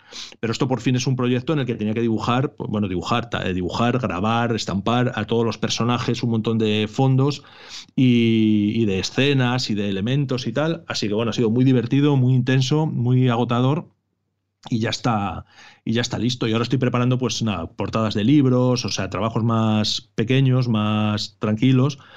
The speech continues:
y para darme un respiro así durante una temporada. Y bueno, y luego haciendo por ahí algún grabado de los míos de mi propia colección también. Pero vamos, que, que como proyectos grandes, ahora mismo, pues eso, estoy en una especie como de hiato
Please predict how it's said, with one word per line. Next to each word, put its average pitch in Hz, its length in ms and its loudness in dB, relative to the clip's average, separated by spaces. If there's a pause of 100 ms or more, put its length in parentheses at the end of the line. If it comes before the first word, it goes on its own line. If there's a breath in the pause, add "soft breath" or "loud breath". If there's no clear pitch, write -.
(220 loud breath)
y 113 100 2
para 107 180 0
darme 101 140 2
un 110 80 2
respiro 101 300 0
así 104 120 -2
durante 90 280 -2
una 85 120 -2
temporada. 92 580 -2 (600 loud breath)
Y 110 160 4
bueno, 101 240 2
y 107 40 4
luego 101 260 2
haciendo 98 260 0
por 98 120 0
ahí 98 60 0
algún 101 160 0
grabado 95 460 0
de 92 60 0
los 82 160 -2
míos 101 240 2
de 98 80 2
mi 92 100 0
propia 92 480 0
colección 90 440 -4
también. 87 400 -4 (100)
Pero 101 140 2
vamos, 113 280 2
que, 90 340 -4
que 95 360 -4
como 113 180 0
proyectos 127 400 0
grandes, 143 540 0
ahora 120 200 -4
mismo, 123 320 0
pues 110 140 -6
eso, 110 160 -2
estoy 113 200 -2
en 117 60 0
una 117 180 0
especie 120 280 -4
como 113 160 0
de 110 160 2
hiato 131 440 0